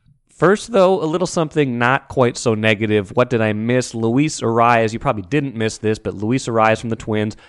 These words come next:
wins the A L batting title, becomes the fifth different Twins player to win that award. And since the Twins moved to Minnesota in nineteen sixty-one, in those sixty-two seasons since then, almost one quarter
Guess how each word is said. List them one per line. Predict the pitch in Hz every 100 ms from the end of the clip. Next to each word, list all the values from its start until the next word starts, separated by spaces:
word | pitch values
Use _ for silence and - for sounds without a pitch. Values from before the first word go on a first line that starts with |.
| _ _
wins | - 117 131 139 139
the | 117 120
A | 117 120
L | 117 120
batting | 110 110 117 113 113
title, | - 104 107 104 - _ -
becomes | 120 131
the | 117
fifth | - 156 170 - 113
different | 147 147 143 - -
Twins | - 147 147 147
player | - 135 123 120
to | - 120
win | 107 127 120
that | 113 117
award. | 113 101 107 107 104 - _ _ -
And | 113
since | 160 160
the | -
Twins | 139 165 151 143
moved | 117 139 135
to | 127
Minnesota | 135 127 139 135 123
in | 117 117
nineteen | 120 120 139 117
sixty-one, | - 113 123 117 120 110
in | 110
those | 113 110
sixty-two | - 160 - 160 - 156
seasons | 139 151 139 127 113 -
since | - 123 123
then, | 104 104
almost | 113 143 127 -
one | 101 117 143 143
quarter | - 143 139 127 104